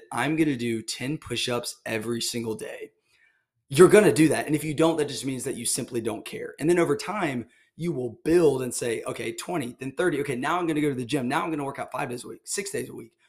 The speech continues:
With LinkedIn, I, while I think the key is posting as much as possible, eh, meaning, like, within reason, like, once a day or something like that,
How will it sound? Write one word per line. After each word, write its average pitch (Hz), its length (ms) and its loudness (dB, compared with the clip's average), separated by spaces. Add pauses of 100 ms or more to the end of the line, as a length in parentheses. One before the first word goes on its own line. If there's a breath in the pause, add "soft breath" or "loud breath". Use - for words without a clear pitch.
(120)
With 139 140 -4
LinkedIn, 160 720 0 (500 soft breath)
I, 160 440 0
while 131 420 0
I 127 120 -6
think 151 440 -4
the - 100 -8
key 143 420 -4
is 131 280 -4
posting 139 680 -4 (440)
as - 160 -14
much 127 180 -8
as 127 120 -10
possible, 131 560 0
eh, - 340 -8
meaning, 135 400 -2
like, 104 320 -8 (320)
within 127 300 -2
reason, 127 340 -2
like, 110 220 -6
once 123 180 -6
a 117 60 -6
day 120 300 0
or 123 60 -2
something 139 220 -4
like 135 140 -4
that, 151 300 0